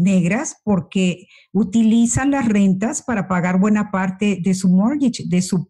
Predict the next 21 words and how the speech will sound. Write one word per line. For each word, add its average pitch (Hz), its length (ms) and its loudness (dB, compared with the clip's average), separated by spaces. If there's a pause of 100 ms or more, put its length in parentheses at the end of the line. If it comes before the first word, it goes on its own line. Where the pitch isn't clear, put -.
pago 214 360 0
mensual 185 520 2
de 202 100 2
la 196 160 -2
propiedad. 185 600 -2 (540)
Y 180 80 -2
aunque 190 220 0
los 165 320 0
bancos 302 460 -2
se 233 100 -2
han 220 140 0
puesto 294 260 -6
las 311 220 -6
pilas, 196 540 -2 (340)
han 170 180 -2
estado 277 340 0
ayudando, 277 540 0
pero 208 140 -2
de 196 80 -4
todos 226 340 -2
modos 233 380 0